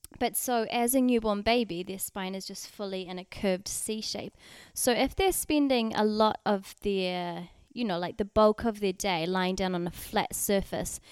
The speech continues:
that's not cohesive to the shape of their spine and can actually, um, yeah, like, hinder that development of, um,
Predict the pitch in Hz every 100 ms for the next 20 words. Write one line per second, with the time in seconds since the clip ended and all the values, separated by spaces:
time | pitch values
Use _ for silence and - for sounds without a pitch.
0 | - - 226 208 240 240 226 - - -
1 | 214 214 - 196 - 190 180 - 185 185
2 | 180 175 170 - 208 180 160 180 - 185
3 | - - 190 175 170 170 _ _ _ _
4 | - 190 180 175 185 202 175 - - 220
5 | 190 180 165 147 - 156 190 185 180 160
6 | - 175 175 170 - - - 180 170 170
7 | 170